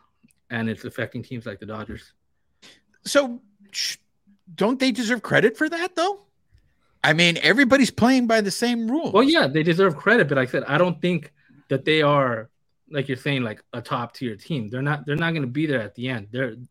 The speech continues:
Speaker 1: they're taking advantage right now, and they're doing good. You know, good for them, right? But like I said, I don't think that they are, when you say, like, quote unquote, you know, best team in the M L B or something like that.
Speaker 2: But they have the best record in the National League.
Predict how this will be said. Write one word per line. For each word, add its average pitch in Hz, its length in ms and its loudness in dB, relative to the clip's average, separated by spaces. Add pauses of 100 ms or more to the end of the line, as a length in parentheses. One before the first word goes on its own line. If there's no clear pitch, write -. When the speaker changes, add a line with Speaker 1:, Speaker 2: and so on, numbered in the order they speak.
(140)
Speaker 1:
they're 135 120 -4
taking 156 240 -6
advantage 123 400 -6
right 110 180 -8
now, 120 380 -6 (580)
and 127 140 -4
they're 139 80 0
doing 156 240 -2
good. 214 320 -4 (100)
You 117 120 -10
know, 113 80 -6
good 131 240 -6
for 143 100 -4
them, 139 280 -2
right? 147 300 -4
But - 220 -6 (320)
like 120 120 -6
I - 20 -4
said, 127 220 -2
I 120 160 -4
don't 127 200 -2
think 127 200 -6
that 113 140 -6
they 120 140 -2
are, 107 360 -4 (100)
when 123 140 -6
you 113 60 -6
say, 123 160 -6
like, 110 200 -8 (460)
quote 139 180 0
unquote, 120 420 -2
you 123 100 -6
know, 101 220 -10 (640)
best 123 300 -6
team 123 180 -4
in 110 60 -4
the 107 80 -8
M 107 100 -12
L 104 100 -14
B 113 140 -14
or 95 80 -14
something 101 300 -18
like - 140 -20
that. 101 200 -14 (560)
Speaker 2:
But 165 120 4
they 226 100 6
have 240 160 6
the 202 80 8
best 214 280 6
record 220 280 4
in 165 80 0
the 143 100 2
National 170 460 -2
League. 277 320 -10